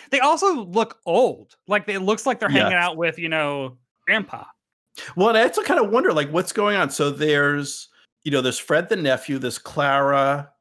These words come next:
Speaker 2: um, there's a couple other humans that I would guess are mid-twenties to early thirties. But yeah, all these, all the puppets are,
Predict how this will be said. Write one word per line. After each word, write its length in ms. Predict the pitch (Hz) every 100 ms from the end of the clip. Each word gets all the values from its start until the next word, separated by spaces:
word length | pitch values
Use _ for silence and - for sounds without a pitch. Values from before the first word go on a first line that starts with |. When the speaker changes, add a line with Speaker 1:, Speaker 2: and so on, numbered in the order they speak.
| _ -
Speaker 2:
um, 280 | 120 117 120
there's 220 | 135 -
a 40 |
couple 360 | - 190 214 233
other 160 | 226 180
humans 640 | - 202 196 127 117 117
that 160 | 135
I 80 | 135
would 200 | 131 135
guess 360 | 143 151 160 -
are 580 | 131 127 127 131 123 - _ _ _ -
mid-twenties 760 | 131 147 147 - 147 151 151 147
to 80 | 139
early 280 | 139 135
thirties. 720 | 127 - 131 143 190 220 214 - - - _ -
But 180 | -
yeah, 200 | 143 233
all 260 | - 127 160
these, 260 | 208 190 -
all 160 | 147
the 120 | 175
puppets 500 | 170 - 214 156 143
are, 600 | - 127 123 120 113 113